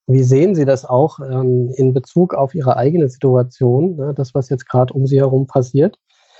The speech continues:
Und haben deshalb eine kleine Online-Befragung gemacht in den letzten Tagen. Und, ähm, die Ergebnisse waren ganz interessant. Ähm, hat, ähm, die gut fast vierzig Prozent der Stomaträger gaben tatsächlich an, dass sie,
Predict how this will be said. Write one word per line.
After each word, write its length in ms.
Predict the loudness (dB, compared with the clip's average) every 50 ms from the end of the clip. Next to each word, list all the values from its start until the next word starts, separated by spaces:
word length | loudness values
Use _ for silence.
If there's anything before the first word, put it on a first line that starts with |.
| -20 -20 -20 -20 -20 _ _ -2
Und 180 | 0 0 0 2
haben 160 | 2 0 2
deshalb 460 | 0 0 0 2 0 0 0 -2 -8
eine 240 | -6 -2 0 0 0
kleine 320 | 0 0 -2 0 0 0
Online-Befragung 960 | 0 0 0 0 0 0 0 0 -2 -2 -4 -2 -2 -2 0 0 0 -2 -2
gemacht 420 | -2 0 -2 -2 -4 -6 _ -14 -8
in 140 | -6 -2
den 120 | -2 0 0
letzten 340 | -2 -2 -4 -4 -4 -4 -2
Tagen. 420 | 0 0 0 0 0 -2 -2 -4 _ _ _ _ _ _ _ _ _ _ _ _ _ _ _ _ -14 -14 -14 -12 -6
Und, 480 | -4 -2 0 0 2 2 0 -2 -2 -2 0
ähm, 520 | 0 0 2 0 0 0 0 -2 -4 -8 _ _ _ _ _ _ _ _
die 60 | 0 0
Ergebnisse 480 | 2 2 0 0 0 -2 -2 -2 0
waren 160 | -2 -2 -2
ganz 200 | -2 -2 -2 -2
interessant. 680 | -4 -6 -2 -2 -2 0 0 0 0 -2 -4 -12 _ -14
Ähm, 560 | -10 -6 -4 -2 -2 0 0 0 -2 -2 -4 -8 _ _ _ _ _ _ _ _ _ _ _ _ _ _ _ _ -20 _ _ _
hat, 240 | -4 -2 -2 -2 -4 -4
ähm, 260 | -2 -2 -2 -2 -4
die 100 | -12 _ -2
gut 280 | 0 2 2 2 -2 -6 -20 -20 _ _ -20 _ -20 -20 -18 _
fast 240 | -6 -6 -4 -2 -2
vierzig 320 | -4 -2 -2 -4 -6 -2
Prozent 400 | -4 -4 -2 0 0 0 0 0
der 60 | -2
Stomaträger 760 | -2 0 0 0 2 0 -2 -2 -2 -2 0 2 2 2 2
gaben 260 | 2 0 0 0 -2
tatsächlich 500 | -2 -4 -4 -2 -2 -4 -2 -2 -2 0
an, 280 | 0 2 2 2 0 0
dass 180 | -2 -6 -6 -2
sie, 480 | 0 2 2 4 2 2 0 -2 -4